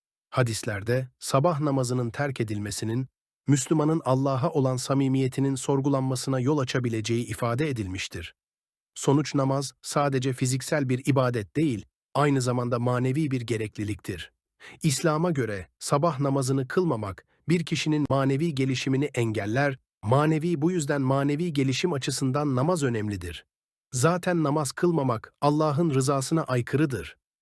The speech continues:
Müslümanlar sabah namazını kılmakla, sadece dini bir yükümlülüğü yerine getirmekle kalmaz, aynı zamanda ruhsal bir arınma yaşar ve Allah'ın rahmetini üzerlerinde hissederler.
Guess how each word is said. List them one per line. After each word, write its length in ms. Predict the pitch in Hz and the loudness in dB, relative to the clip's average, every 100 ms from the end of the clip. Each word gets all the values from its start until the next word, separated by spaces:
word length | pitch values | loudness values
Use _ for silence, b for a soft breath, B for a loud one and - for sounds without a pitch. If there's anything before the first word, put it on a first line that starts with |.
| _ _ _ _ | _ _ _ _
Müslümanlar 600 | 135 135 - 160 151 156 135 | 2 2 2 2 2 0 -2
sabah 400 | - 156 185 143 | 0 0 0 0
namazını 460 | 135 131 123 135 | 0 2 0 -2
kılmakla, 580 | - 104 135 139 123 107 b b b | -2 -4 -4 -2 -4 -4 b b b
sadece 540 | - 185 156 139 131 | 0 2 2 0 0
dini 340 | 127 135 156 139 | 2 2 2 0
bir 120 | 120 | -2
yükümlülüğü 600 | 117 - 131 123 139 160 | -2 0 2 2 2 2
yerine 300 | 120 113 110 | 0 -2 -4
getirmekle 600 | 110 - 123 151 135 107 | -4 -4 -2 -2 -4 -6
kalmaz, 500 | 113 101 117 147 131 _ _ - | -4 -2 0 -2 -4 _ _ 0
aynı 260 | 127 117 | 2 2
zamanda 460 | 107 113 110 107 104 | 2 -2 -2 -4 0
ruhsal 440 | 120 - 175 165 | 0 0 0 0
bir 240 | 135 127 127 | 0 0 2
arınma 280 | 120 107 98 | 2 0 -4
yaşar 480 | 92 - 135 165 - _ _ - | -4 -2 0 -2 -4 _ _ -2
ve 60 | 135 | 0
Allah'ın 520 | 151 151 143 180 170 | 2 2 0 0 0
rahmetini 480 | 127 117 117 123 135 | -2 0 -2 0 0
üzerlerinde 580 | 135 127 117 113 113 156 | 2 2 0 -2 -2 -2
hissederler. 760 | 156 - 143 110 90 82 80 | -2 -2 -2 -2 -4 -8 -10